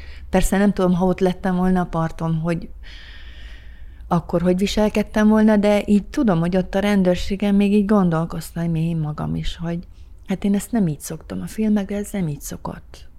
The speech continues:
történni, hogy milyen furcsa, hogy én meg olyan,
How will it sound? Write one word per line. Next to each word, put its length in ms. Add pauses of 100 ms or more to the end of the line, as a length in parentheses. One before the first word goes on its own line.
(460)
történni, 560
hogy 200
milyen 260
furcsa, 520
hogy 260 (580)
én 140
meg 220
olyan, 360